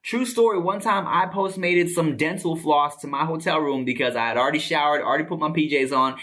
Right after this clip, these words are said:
but I really needed to floss because I probably ate some, like, something garlicky or something, some corn was in my teeth or something like that, and I needed it.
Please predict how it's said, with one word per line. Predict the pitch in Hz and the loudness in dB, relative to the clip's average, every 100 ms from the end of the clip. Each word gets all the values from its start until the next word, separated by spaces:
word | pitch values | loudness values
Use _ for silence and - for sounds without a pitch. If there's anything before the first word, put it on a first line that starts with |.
| - - | -10 -4
but | 120 | -2
I | 110 | 0
really | 113 151 151 147 | 2 4 4 2
needed | 135 135 123 | 0 -2 -4
to | 120 | -6
floss | 123 123 120 - | 0 2 2 0
because | 104 104 | -6 -6
I | 101 95 | -6 -6
probably | - 117 117 113 | -2 -2 -2 -2
ate | 113 110 | -2 -2
some, | - 107 | -4 -2
like, | 98 98 | -2 -2
something | - 120 113 | -4 -4 -2
garlicky | 113 117 113 113 117 107 | 0 0 0 -4 -4 -4
or | |
something, | 107 117 117 107 | -4 -6 -6 -8
some | 101 104 | -10 -8
corn | 127 127 120 | 0 2 2
was | 113 | 0
in | 120 | 0
my | 110 | -2
teeth | 127 117 | -4 -8
or | - | -6
something | 120 113 | -6 -4
like | 113 110 | -4 -2
that, | 113 - | -2 -4
and | 104 | -6
I | 95 | -4
needed | 170 349 311 | 0 2 2
it. | 156 - | 0 -6